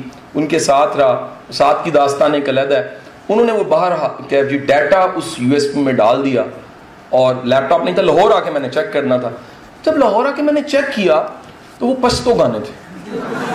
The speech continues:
میں بڑا حیران ہوا کہ شاید ایسا غلطی سے ہو گیا۔ تو میں نے انہیں کال کی اور میں کہا، "جی محترم، آپ"، آج بھی ہم انہیں علی باز استاد محترم ہی کہتے ہیں۔ تو میں نے کہا، "سر، یہ وہ پشتو گانے۔"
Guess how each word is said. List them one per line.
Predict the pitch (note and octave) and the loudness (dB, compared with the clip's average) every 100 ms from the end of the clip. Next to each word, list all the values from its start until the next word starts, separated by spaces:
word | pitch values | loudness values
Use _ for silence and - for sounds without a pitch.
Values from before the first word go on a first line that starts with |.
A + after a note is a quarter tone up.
| - - - - - - - - - - - F#3+ | -6 -6 -4 -6 -8 -10 -10 -12 -12 -10 -8 -2
میں | C#4+ C#4+ D#4 | -2 0 0
بڑا | - C4+ A3+ | 0 0 0
حیران | D#3+ E3 A#3+ | -2 -2 -2
ہوا | F#3+ | -4
کہ | G3 | -4
شاید | A#3+ G3+ G#3 - - - - | -2 0 0 -2 -8 -16 -2
ایسا | G3 G#3 A#3 | 0 2 0
غلطی | B3+ F#3 C#3+ E3 | -2 -2 -4 -6
سے | D#3+ | -2
ہو | A#3 G#3+ | 0 2
گیا۔ | F3 F#3+ - - - - | 0 -4 -10 -18 -20 -4
تو | - | 0
میں | D4 | 2
نے | D#4+ | 2
انہیں | E4+ D#4 | 0 0
کال | C#4 D#4 | 2 2
کی | - - A#3 - - - | 0 -6 -10 -12 -20 -12
اور | E3+ | -4
میں | F3 D#3+ | 0 2
کہا، | C#3+ | 2
"جی | D3+ | 0
محترم، | F3+ C#3+ - F3+ G#3 | 2 0 2 0 2
آپ"، | D#3+ - C3 C3 A#2 | 0 -2 -6 -4 0
آج | G#2+ D3 G#3+ | 2 2 2
بھی | B3+ | 0
ہم | A3+ | 0
انہیں | G#3 G#3 - - C#3+ D3 | -2 -2 -4 -4 -2 0
علی | E3 | 0
باز | F3+ F#3+ | 2 0
استاد | F3+ - - | 0 0 2
محترم | - G#3 G#3 G#3+ | 2 2 0 -2
ہی | F#3+ | -2
کہتے | E3+ F3 F3+ | -2 -2 -4
ہیں۔ | - - - - - - - | -6 -12 -18 -20 -20 -20 -2
تو | G#3 | 0
میں | F#3 F#3 A3 | 0 0 0
نے | C4 | 0
کہا، | C#4 | 0
"سر، | C4 C#4 | 0 0
یہ | C4 C#4+ C#4+ C4 | 2 0 0 -2
وہ | A3+ G#3+ | -4 -2
پشتو | G3+ - C#4 | -2 0 0
گانے۔" | A3+ F3 | 2 0